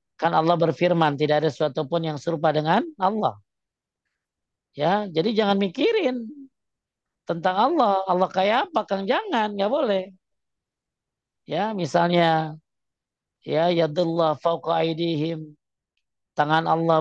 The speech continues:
berada di atas tangan mereka. Ya, jangan dipikirin, Kang.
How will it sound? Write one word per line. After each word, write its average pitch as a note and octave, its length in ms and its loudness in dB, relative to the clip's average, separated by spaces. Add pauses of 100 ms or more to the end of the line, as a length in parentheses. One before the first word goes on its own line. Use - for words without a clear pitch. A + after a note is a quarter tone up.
berada E3 380 2
di E3 120 0
atas D#3 260 -4
tangan D#3 220 -4 (100)
mereka. D#3 440 -2 (340)
Ya, G3+ 140 0
jangan C4 220 2
dipikirin, G4 600 2 (100)
Kang. D3+ 180 0